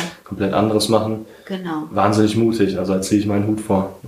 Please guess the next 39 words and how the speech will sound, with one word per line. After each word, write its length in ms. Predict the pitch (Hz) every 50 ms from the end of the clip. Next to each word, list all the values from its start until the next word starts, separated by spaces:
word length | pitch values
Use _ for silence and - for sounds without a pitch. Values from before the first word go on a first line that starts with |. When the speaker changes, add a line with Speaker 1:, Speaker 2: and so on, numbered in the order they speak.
| - -
Speaker 1:
<laughs> 220 | 135 139 143 -
Speaker 2:
Ja, 300 | 190 190 175 156 151 156 165
ich 80 | - 196
hab 120 | 185 -
dann 140 | - 175 180
die 120 | 175 165
Firma 340 | - - 180 180 180 151 131
aufgegeben 580 | 151 160 - - 214 202 - 220 220 233 233 226
und 140 | 185 170
wäre 180 | 175 185 190 175
auch 120 | - - -
fast 340 | - - 185 185 185 - -
ins 200 | 185 - - -
tiefe 280 | - 190 190 190 185
Loch 240 | 180 170 165 165 -
gefallen. 440 | - 196 196 - 196 196 214 233 247 247 - -
Speaker 1:
Mhm. 280 | 113 107 98 98 101 101 - - - - - - - - - _ _
Speaker 2:
Ich 100 | - -
glaub, 160 | - 170 170
ich 100 | 170 -
hab 120 | 180 - -
zwei 280 | - - - 175 180 185
Jahre 320 | 185 180 170 170 180 185
gebraucht, 720 | 180 190 185 - 151 139 - 156 165 185 208 208 - - -
um 120 | 175 175
mich 140 | 175 170 -
von 120 | - 170 170
meinem 240 | 165 160 160 160
Burnout 440 | 160 160 160 160 156 - 143 156 170 -
zu 140 | - - -
erholen. 420 | 165 165 151 170 170 180 196 202 - - - - -
Speaker 1:
Mhm. 280 | 117 110 104 101 104 101 - - - - _ _ - - - - _
Speaker 2:
Ich 160 | 165 156 -
hab 100 | 175 -
das 180 | - 170 165 165
ohne 560 | - 165 175 180 185 175 175 175 170 170 170 - - - - _
ärztliche 440 | - 165 160 - - 165 - - -
Begleitung 680 | - - - 185 165 165 190 196 - 226 233 226 226 - - -
geschafft, 720 | - 185 - - 214 247 302 302 - - - - -